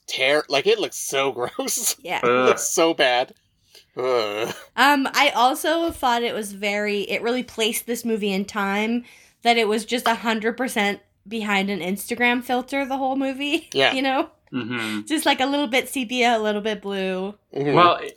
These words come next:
Speaker 3: everything was so gloomy. Like, they, everything was just,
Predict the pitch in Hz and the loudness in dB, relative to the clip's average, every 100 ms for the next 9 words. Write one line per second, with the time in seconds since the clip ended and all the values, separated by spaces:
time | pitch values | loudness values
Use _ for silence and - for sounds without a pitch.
0 | - 170 196 214 202 165 - 151 147 98 | 0 0 2 0 -2 -2 -2 0 0 -4
1 | 104 139 143 123 110 110 - _ 123 120 | -4 -2 -2 -2 -4 -6 -14 _ -6 -4
2 | 107 - - _ _ _ - - - - | -4 -10 -20 _ _ _ -14 -14 -14 -16
3 | 120 139 135 127 - 135 165 160 127 110 | 0 2 4 2 0 0 0 -2 -2 -2
4 | 107 104 | -6 -10